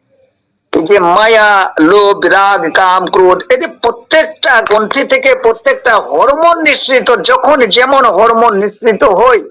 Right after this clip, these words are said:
অর্থাৎ যেমন যেমন আমাকে মদ, যখন যে যে মদ আমাকে খাইয়ে দিতে হয়, সেই সেই মদের নেশায় আমাকে পড়ে যেতে হয়। আমার খুব ভালো লাগা খারাপ লাগা দুই এসে থাকে।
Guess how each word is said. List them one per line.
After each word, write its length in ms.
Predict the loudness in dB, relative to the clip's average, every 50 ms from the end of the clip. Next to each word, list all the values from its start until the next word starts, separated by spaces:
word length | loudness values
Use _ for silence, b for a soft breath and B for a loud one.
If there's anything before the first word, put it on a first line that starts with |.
| -20 _ _ _ _ _ _ _ -4
অর্থাৎ 300 | -4 -2 -2 -2 -2 -2
যেমন 560 | -2 -4 -4 -2 -2 0 2 2 2 2 0
যেমন 280 | 0 0 2 2 0 2
আমাকে 340 | 0 0 0 0 0 0
মদ, 340 | 0 2 2 4 4 2 2 0 0 0
যখন 340 | 0 0 0 2 0 0
যে 340 | 0 0 0 0 0 0 0
যে 180 | 0 0 0 2
মদ 260 | 2 2 2 2 0
আমাকে 320 | 0 0 0 0 0 -2
খাইয়ে 300 | -2 0 0 0 0 0
দিতে 220 | 0 0 0 0 0
হয়, 260 | 2 2 2 2 0
সেই 260 | 0 0 0 0 0
সেই 180 | 0 0 0 0
মদের 440 | 2 2 2 2 0 -2 -2 -2 -4
নেশায় 380 | -4 -2 -2 -2 -2 0 0
আমাকে 320 | 0 0 0 -2 -2 -2 -4
পড়ে 280 | -2 0 0 0 0
যেতে 240 | 0 0 0 0 0
হয়। 280 | 0 0 0 0 -2 -4 -8 _ _ _
আমার 260 | -6 -4 -4 -4 -4 -6
খুব 240 | -10 _ -14 -14 -14 -18 -20 -20 _ _ _ _ _ _ _ _ _ _ _ _ _ _ _ _ _ _ _ _ _ _ -20 -20 -10 -4
ভালো 220 | -2 -2 -2 -2
লাগা 200 | -4 -2 -2 -2
খারাপ 300 | -2 -2 -2 -2 -2 -2
লাগা 180 | -2 -2 -2 -2
দুই 280 | -4 -6 -10 -16 -14 -14
এসে 180 | -14 -14 -14 -18
থাকে। 200 | _ _ _